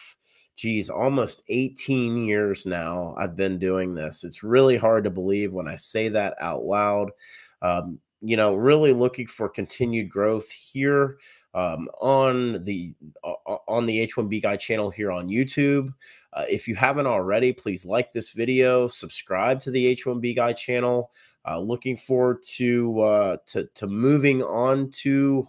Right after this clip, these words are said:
uh, the next, um, milestone here, which is, you know, creeping up closer to, uh, three thousand subscribers here on this channel.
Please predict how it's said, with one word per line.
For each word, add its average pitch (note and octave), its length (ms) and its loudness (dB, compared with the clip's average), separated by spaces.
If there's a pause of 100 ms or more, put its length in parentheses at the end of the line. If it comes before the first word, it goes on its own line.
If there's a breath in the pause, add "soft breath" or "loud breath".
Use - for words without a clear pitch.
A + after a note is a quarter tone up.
(120)
uh, C#2+ 220 -8 (160)
the G#2 100 0
next, G#2+ 800 -4 (460 soft breath)
um, G2+ 480 4
milestone C3+ 640 2
here, C3+ 300 0
which A#2+ 280 -2
is, G2+ 460 -4
you G#2+ 60 -6
know, G2 80 -2
creeping B2+ 480 -2
up B2 180 2
closer B2 400 -2
to, B2 640 -4 (160)
uh, F2 140 -4 (100)
three C3+ 180 0
thousand B2 460 -2
subscribers C#3 840 2
here B2+ 200 -2
on G#2+ 180 -2
this F#2 180 -8
channel. C3+ 560 2